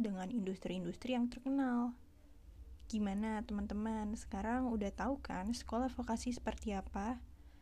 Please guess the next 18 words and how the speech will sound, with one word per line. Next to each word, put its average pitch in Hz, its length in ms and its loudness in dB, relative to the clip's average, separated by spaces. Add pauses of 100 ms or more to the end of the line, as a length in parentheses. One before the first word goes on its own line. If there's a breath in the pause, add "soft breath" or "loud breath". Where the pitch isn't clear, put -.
(320 loud breath)
Apalagi 214 720 4
buat 233 260 0
adik-adik 190 480 -2
kelas 190 240 -4
dua 208 160 2
belas 196 640 0
yang 269 100 6
tahun 226 320 4
depan 285 240 2
mau 247 240 6
lanjut 202 320 0
kuliah, 202 480 0
bisa 196 240 -4
banget 202 400 2
nih 285 380 6
jadi 202 340 0
referensi 202 480 -2
adik-adik. 202 560 -2